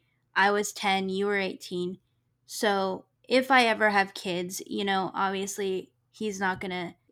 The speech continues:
be here in human form to see it. And the same thing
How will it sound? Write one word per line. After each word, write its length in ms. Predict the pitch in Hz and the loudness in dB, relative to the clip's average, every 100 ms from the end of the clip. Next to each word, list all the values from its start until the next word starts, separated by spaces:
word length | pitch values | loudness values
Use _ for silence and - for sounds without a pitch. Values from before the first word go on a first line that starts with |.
| 208 | -10
be 480 | 214 202 196 196 - | -4 -2 -4 -6 -14
here 340 | - 214 196 | -10 -4 -2
in 140 | 170 196 | 0 -2
human 420 | 190 285 240 196 | 0 2 4 2
form 360 | - 185 170 185 | -2 -2 -2 -4
to 120 | 208 | -6
see 260 | - 185 175 | -2 0 0
it. 180 | 185 - _ | -2 -8 _
And 420 | 214 214 202 196 - | -2 4 4 2 -4
the 100 | 202 | -4
same 300 | 208 226 202 | -2 0 -2
thing 500 | 196 185 180 185 240 | -2 -4 -4 -6 -10